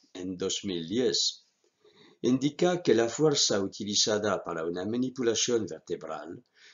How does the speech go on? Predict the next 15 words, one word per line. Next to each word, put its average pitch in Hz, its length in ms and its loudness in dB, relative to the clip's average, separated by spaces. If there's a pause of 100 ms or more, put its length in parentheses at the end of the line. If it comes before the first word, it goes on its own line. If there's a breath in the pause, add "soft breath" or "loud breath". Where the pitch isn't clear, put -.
(160 soft breath)
es 127 240 4 (140)
similar 120 880 2 (240)
entre 87 500 -4
hombres 135 640 2
y 113 80 -4
mujeres. - 880 -6 (640)
Los 82 240 4
hombres 113 640 2 (160)
no 127 240 6
utilizan 117 760 0
más 92 240 -6
fuerza - 520 -6 (580)
que 98 140 -4
las 120 220 -4
mujeres. - 760 -10